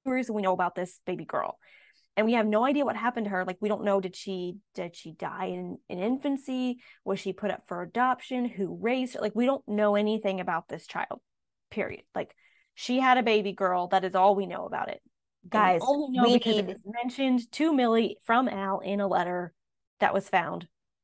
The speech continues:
Speaker 1: after their deaths.
Speaker 2: We need to get on the genetic genealogy train with this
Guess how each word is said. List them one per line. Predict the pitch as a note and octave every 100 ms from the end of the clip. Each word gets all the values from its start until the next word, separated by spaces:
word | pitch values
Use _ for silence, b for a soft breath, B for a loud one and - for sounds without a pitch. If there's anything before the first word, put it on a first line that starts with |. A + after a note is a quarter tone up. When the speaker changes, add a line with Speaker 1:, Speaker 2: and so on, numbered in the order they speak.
| _ _
Speaker 1:
after | F#3+ F3 E3+
their | E3+
deaths. | - - - - _ _ _ _ _ _
Speaker 2:
We | F#3+ A3 A#3+
need | A#3 G#3 F#3 - -
to |
get | F3 F#3+ F#3 -
on | F3 E3+
the | E3
genetic | F3 F3 E3+ F3+
genealogy | G#3 G#3 G#3+ F#3+ F#3 F#3 F#3+
train | E3+ F#3+ E3+ E3 E3
with | D#3+ F3 E3+
this | F3 E3 -